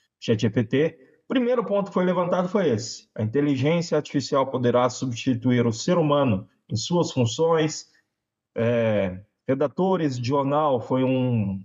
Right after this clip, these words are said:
uma profissão que fo-, foi muito levantada. "Ah, agora o redator já era, não precisamos mais, a inteligência artificial substitui."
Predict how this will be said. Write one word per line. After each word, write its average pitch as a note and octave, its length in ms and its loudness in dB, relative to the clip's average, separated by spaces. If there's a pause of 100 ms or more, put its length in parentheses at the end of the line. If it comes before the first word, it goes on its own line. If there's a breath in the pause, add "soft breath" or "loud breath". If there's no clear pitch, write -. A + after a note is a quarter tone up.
(140)
uma B2+ 300 0
profissão B2+ 440 0
que - 100 -16
fo-, A#2 200 -6
foi C3 200 -2
muito D#3 320 0
levantada. C3 580 0
"Ah, E3 300 2
agora B2+ 340 0
o E3 80 0
redator D3 500 0
já C3+ 220 0
era, B2+ 320 2
não A#2+ 160 0
precisamos A#2+ 600 -2
mais, B2 720 0 (200)
a G#2+ 60 -4
inteligência A#2 560 2 (340)
artificial A2+ 480 2
substitui." A2 560 -4